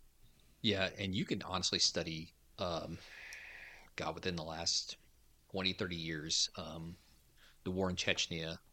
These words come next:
uh, the Ukraine-Russia war, even these conflicts that are going on in, um, Africa, like, if, if you want to study some more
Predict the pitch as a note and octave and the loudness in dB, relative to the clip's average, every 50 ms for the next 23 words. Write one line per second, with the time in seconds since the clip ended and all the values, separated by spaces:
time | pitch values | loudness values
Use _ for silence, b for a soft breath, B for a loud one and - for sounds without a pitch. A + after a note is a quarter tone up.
0 | - - - - - E2+ E2+ D#2+ D#2+ D#2 D#2 E2 E2+ F2 E2+ - - G2+ F2 E2 | -20 -20 -20 -8 -6 -2 0 0 0 0 0 0 0 0 0 0 2 2 4 4
1 | E2+ E2+ E2 E2 E2+ - - - - - G2 - - F#2 E2+ E2 E2 E2+ E2 D#2+ | 2 0 0 -4 -6 -10 -16 -6 -2 2 2 4 4 2 0 0 0 2 2 2
2 | D#2+ D#2+ D#2+ - - - - _ _ _ _ _ - - - - - - - - | 0 0 -2 -6 -10 -20 -20 _ _ _ _ _ -20 -20 -20 -20 -20 -20 -20 -20
3 | - - - - - - - B B B B - - - A2 E3+ A3 G3+ D3 G2+ | -20 -20 -20 -20 -20 -18 -10 B B B B 0 4 6 6 6 6 4 4 4
4 | F2 D#2+ - - F2+ F2+ - - - - F#2 E2 D#2 E2 E2 D#2+ D#2+ D#2 D#2+ E2+ | 2 0 2 2 2 2 2 0 0 2 0 0 0 0 0 0 0 -2 -4 -6
5 | - - F2+ E2 E2+ D#2+ - - D#2 D2+ D2+ D2+ D2 D2 D#2 - - - - - | -4 -2 0 2 2 0 -2 -4 -4 -4 -4 -4 -4 -8 -12 -14 -18 -20 -20 -14
6 | - - - - - - - - - - - D2+ D#2 - - - - - D2+ A#1+ | -10 -8 -6 -6 -8 -8 -10 -14 -10 -6 -4 -4 -4 -4 -8 -10 -6 -6 -6 -6
7 | - - - - - - - - - - - - - - - - - - - - | -6 -8 -14 -20 -20 -20 -20 -20 -20 -20 -20 -20 -20 -20 -20 -12 -8 -8 -8 -6
8 | - C#2+ D#2+ - - D2 D#2+ - - F#2 G2+ F3+ E3 C3 G#2+ E2+ E2+ D#2+ F2+ F2+ | -6 -8 -8 -6 -4 -4 -4 -2 0 2 2 2 0 -2 -4 -4 0 2 2 2
9 | D#2+ - - G2 - - - E2 D2+ D#2 D#2+ D#2+ - - F2 E2+ E2+ E2+ E2+ E2 | 2 0 0 0 2 2 2 0 -2 -2 0 0 0 2 0 0 0 -2 -2 -2